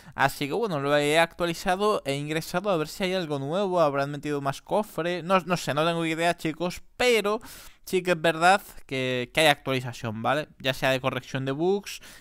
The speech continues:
etcétera. De hecho, pues vamos a revisarlo. Nos dan un cofre de mil cincuenta de oro por aquí, perfecto. Una gemilla que no cae nada mal y una batería de mascotas.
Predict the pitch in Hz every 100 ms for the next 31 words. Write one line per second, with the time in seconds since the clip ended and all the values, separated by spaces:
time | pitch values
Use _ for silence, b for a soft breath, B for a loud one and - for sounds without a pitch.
0 | B 165 165 - 262 185 113 101 - 127
1 | 147 165 233 208 151 156 160 147 151 160
2 | - 220 131 110 190 B B B 240 277
3 | 277 269 247 247 240 - 220 214 202 196
4 | - 196 190 185 180 175 165 165 165 151
5 | 156 190 190 143 - 208 214 - - -
6 | 226 226 214 202 185 190 190 175 165 160
7 | 165 165 165 214 190 233 233 - - 208
8 | 196 165 139 139 135 127 123 - 131 180
9 | 226 240